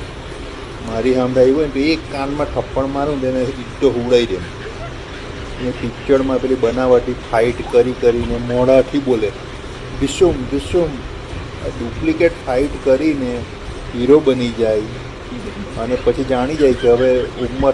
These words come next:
થઈ ગયેલી છે, હવે કોઈ ગુજરાતી પિક્ચરમાં કોઈ લે નહીં એ લોકોને. એટલે રોજગારીની જરાક રોટલાના ફાંફા પડતા, એટલે પોલિટિક્સમાં આવવું હોય. અને પોલિટિક્સમાં આવવું હોય ને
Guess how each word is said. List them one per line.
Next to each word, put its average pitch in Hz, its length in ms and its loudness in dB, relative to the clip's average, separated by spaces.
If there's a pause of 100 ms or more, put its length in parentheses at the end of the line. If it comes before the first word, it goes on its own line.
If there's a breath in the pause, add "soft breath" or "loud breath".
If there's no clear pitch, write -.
(120)
થઈ 127 160 2
ગયેલી 156 300 -2
છે, 104 640 -2 (680)
હવે 127 240 2
કોઈ 131 200 2
ગુજરાતી 131 680 0
પિક્ચરમાં 131 880 -2 (280)
કોઈ 131 160 4
લે 117 460 2
નહીં 139 160 0
એ 113 40 -2
લોકોને. 104 500 -2 (1200)
એટલે 123 200 2
રોજગારીની 135 800 4
જરાક 139 200 2 (640)
રોટલાના 123 540 2
ફાંફા 135 380 -2
પડતા, 113 400 0
એટલે 113 240 0 (100)
પોલિટિક્સમાં 139 640 2
આવવું 117 180 0
હોય. 110 100 2
અને - 760 -10 (100)
પોલિટિક્સમાં 151 580 0
આવવું 151 180 2
હોય 170 180 2
ને 127 200 -2